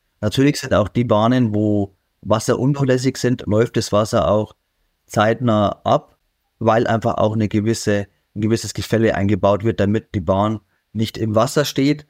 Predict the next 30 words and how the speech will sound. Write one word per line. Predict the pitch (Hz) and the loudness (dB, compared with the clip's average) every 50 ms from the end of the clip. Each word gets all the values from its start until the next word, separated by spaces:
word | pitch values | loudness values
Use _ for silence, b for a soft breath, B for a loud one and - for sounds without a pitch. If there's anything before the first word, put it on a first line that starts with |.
| b b b b | b b b b
und | _ 120 117 117 120 117 | _ -4 -2 0 2 2
dann | 113 117 120 117 110 | 2 2 0 0 0
der | 113 110 107 | 0 0 0
Sportler | 113 - - 113 113 120 117 131 127 120 - | 0 -2 -2 0 0 0 2 2 0 0 0
ewig | - 120 120 123 113 | 0 -2 -2 -2 0
lang | 120 117 110 113 113 | 0 0 0 0 0
nicht | 120 117 - | -2 -4 -4
trainieren | - 113 107 110 120 131 143 147 | -4 -4 -2 0 0 0 0 0
kann | - 135 131 131 120 | 0 0 0 2 2
oder | 101 104 107 104 98 | 2 2 2 2 2
den | 107 104 107 | 2 0 0
Wettkampf | 120 - - - 143 131 - | 0 0 0 -2 -2 -2 -2
nicht | 131 127 - - | -4 -4 -2 -2
durchführen | 135 131 - - 131 123 | -2 -4 -2 -2 -2 -2
kann, | 120 123 120 123 117 | 0 2 0 0 0
sondern | 110 113 113 110 107 | 0 0 0 0 0
dass | 98 101 107 107 - | 0 0 0 0 -2
eben | - 90 110 107 104 110 | -2 -2 -2 0 0 0
tatsächlich | 110 104 98 - - 110 107 - - 113 107 - - _ _ _ _ _ | 0 0 0 0 0 -2 -2 -2 -2 -4 -4 -4 -6 _ _ _ _ _
das | - 107 - - | -8 -6 0 0
Wasser | 98 110 - 117 101 | 0 2 2 2 2
relativ | 98 107 110 - - 113 101 | 2 2 2 0 0 -2 -2
schnell | - - 110 104 - | -2 -2 -2 0 0
abläuft, | - 104 - - 117 110 110 110 - - - _ _ _ _ _ _ _ | 0 -2 0 0 2 2 2 0 -2 -6 -14 _ _ _ _ _ _ _
dass | 104 110 110 - - | -2 -2 -2 -2 -2
die | - 101 | -4 -2
Bahn | 98 101 95 104 110 110 | 2 2 2 4 4 4
wieder | 107 107 101 | 2 2 2
trocken | - - 104 98 - 117 104 | 2 0 -2 -2 0 -2 0
ist, | 85 101 98 - - - | 0 0 -2 -2 -6 -14